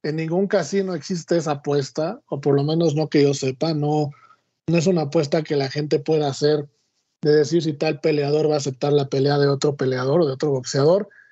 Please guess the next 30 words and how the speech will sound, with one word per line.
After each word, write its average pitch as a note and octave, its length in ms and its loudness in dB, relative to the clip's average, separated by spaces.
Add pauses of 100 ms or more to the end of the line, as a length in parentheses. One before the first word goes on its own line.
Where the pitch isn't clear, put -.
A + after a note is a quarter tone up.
(320)
Yo E3 160 0
creo F#3+ 180 2
que E3+ 100 -2
Tyson F3 380 -2
Fury F#3 240 2
lo E3+ 120 0
habrá D#3 160 -4
apostado D#3+ 560 -2
entre C#3 260 -4
sus C3+ 200 -10
amigos, G3+ 760 2
o D3+ 80 -6
lo C#3+ 100 -8
habrá C#3+ 200 -6
apostado D3+ 760 0 (520)
con C#3 200 -6
alguien D3+ 300 -2
del C3 140 -2
equipo C#3 380 -4
de C3 60 -2
Anthony B2 380 -8
Joshua, E3 680 -2 (560)
o D#3 140 0
lo D3 140 2
estará C#3+ 340 2
diciendo D#3 380 -2
nada D3+ 240 -2
más D3+ 220 -4
así C#3+ 260 0
de C3+ 480 2